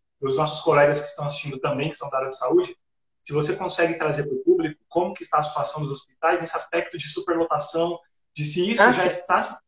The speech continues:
Speaker 1: sendo algo desesperador, de que, gente, pelo amor de Deus, não peguem esse vírus, porque senão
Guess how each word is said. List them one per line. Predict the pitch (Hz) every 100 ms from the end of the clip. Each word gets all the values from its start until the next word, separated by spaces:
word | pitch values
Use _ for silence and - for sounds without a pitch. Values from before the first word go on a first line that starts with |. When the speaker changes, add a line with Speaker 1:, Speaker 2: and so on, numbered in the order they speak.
| _
Speaker 1:
sendo | - 196 180
algo | 160 180 180
desesperador, | 151 165 - 160 147 139 135 131
de | -
que, | 147
gente, | 156 180 -
pelo | 156
amor | 151 180
de | 202
Deus, | 202 190 -
não | 151 208 _
peguem | 185 202 226
esse | 156 151
vírus, | 127 135 196 254 - _ _ _
porque | 190 - 196
senão | 254 202 185 220 247